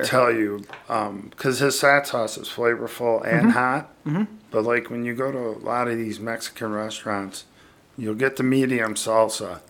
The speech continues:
Speaker 2: and it has cilantro, and
Speaker 1: Mm-hmm.
Speaker 2: it's got all this flavor. So when you order the hot,
Speaker 1: It doesn't.
Speaker 2: it's like,
Speaker 1: They lose
Speaker 2: "Wah,
Speaker 1: it.
Speaker 2: wah, wah," and you gotta add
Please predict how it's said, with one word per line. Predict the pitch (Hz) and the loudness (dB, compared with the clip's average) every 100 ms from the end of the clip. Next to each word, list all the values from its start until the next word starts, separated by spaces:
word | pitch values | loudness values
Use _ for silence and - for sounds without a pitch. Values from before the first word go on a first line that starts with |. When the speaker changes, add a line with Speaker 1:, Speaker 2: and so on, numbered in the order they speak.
| _ - | _ -20
Speaker 2:
and | 101 110 | -6 -6
it | 104 98 | -4 -6
has | 117 110 104 | -4 -4 -4
cilantro, | - - - 104 - 120 113 107 117 117 110 110 110 101 | -10 -14 -12 -6 0 2 2 -4 2 4 6 6 4 2
and | 95 | 0
Speaker 1:
Mm-hmm. | 170 185 | 2 4
Speaker 2:
it's | 240 | 4
got | 117 | 6
all | 120 123 | 6 6
this | 117 - | 4 -2
flavor. | - 123 117 113 98 - - - - _ _ - | -2 2 2 2 -4 -8 -20 -20 -20 _ _ -16
So | 117 | -6
when | 123 | -2
you | 131 | 4
order | 143 151 127 | 6 6 4
the | 117 | 4
hot, | - 165 208 123 - - | 4 6 8 6 2 -10
Speaker 1:
It | 151 | -8
doesn't. | - 131 131 127 - - - _ _ _ - - | -2 2 2 0 -6 -20 -20 _ _ _ -10 -2
Speaker 2:
it's | 135 | 0
like, | 135 131 | 0 2
Speaker 1:
They | 143 | 4
lose | 143 143 | 6 8
Speaker 2:
"Wah, | 208 196 190 | 8 8 4
Speaker 1:
it. | |
Speaker 2:
wah, | 156 151 147 143 147 | 4 6 6 2 -2
wah," | 135 123 120 117 120 - | 2 4 4 2 0 0
and | 143 147 | 2 2
you | 147 | 4
gotta | 156 147 135 127 | 4 6 4 2
add | 151 165 156 135 | 2 4 4 2